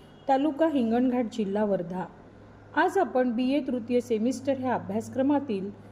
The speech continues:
स्वास्थ्य आणि आहार मेजर टू विषयातील पहिले प्रकरण, समग्र स्वास्थ्याचा अर्थ, व्याख्या, फायदे आणि घटक, हे प्रकरण आपण मागील व्हिडिओपासून बघत आहोत.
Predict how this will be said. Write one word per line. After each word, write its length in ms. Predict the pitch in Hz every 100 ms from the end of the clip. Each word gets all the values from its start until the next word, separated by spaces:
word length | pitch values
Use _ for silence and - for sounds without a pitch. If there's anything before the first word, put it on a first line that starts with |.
| -
स्वास्थ्य 480 | - 269 277 285 320
आणि 220 | 320 262 240
आहार 380 | 240 214 208 190 214 - - -
मेजर 440 | 233 254 247 302 349
टू 400 | - 262 214 220 - - -
विषयातील 640 | 247 247 302 277 226 240
पहिले 320 | 226 233 220 233
प्रकरण, 500 | 247 262 220 214 214 - - - -
समग्र 420 | 277 285 302 320
स्वास्थ्याचा 600 | 311 233 214 - 220 226
अर्थ, 420 | - 233 - -
व्याख्या, 580 | 269 220 196 - 226 226 226 - - - -
फायदे 300 | 254 247 294
आणि 220 | 285 254
घटक, 380 | 214 262 269 208 208 - - - - - - -
हे 60 | 277
प्रकरण 420 | 277 247 233 240
आपण 240 | 240 233 240
मागील 440 | 233 196 226 254
व्हिडिओपासून 640 | 233 240 220 220 214 - 240
बघत 340 | 202 214 240
आहोत. 220 | 233 190